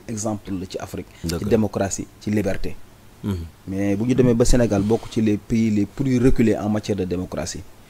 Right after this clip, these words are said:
Speaker 1: les pays les plus reculés en matière de liberté.
Speaker 2: Nu ñu def ba egg si foofu?
Speaker 1: Hmm. Sénégal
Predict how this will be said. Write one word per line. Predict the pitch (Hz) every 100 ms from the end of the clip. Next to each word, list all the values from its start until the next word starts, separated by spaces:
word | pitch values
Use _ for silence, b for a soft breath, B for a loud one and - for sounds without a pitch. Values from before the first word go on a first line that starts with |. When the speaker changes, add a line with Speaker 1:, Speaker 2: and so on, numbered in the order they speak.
| b b -
Speaker 1:
les | 101 117 117 - - -
pays | - 131 127
les | 110
plus | 104 - 123
reculés | 117 120 113 107
en | 87
matière | 98 107 - 110 107
de | 101
liberté. | 95 98 92 - - - -
Speaker 2:
Nu | 120
ñu | 117
def | 95 78
ba | 82
egg |
si | - 87
foofu? | 110 139
Speaker 1:
Hmm. | 165 - - - -
Sénégal | - 135 123 127 135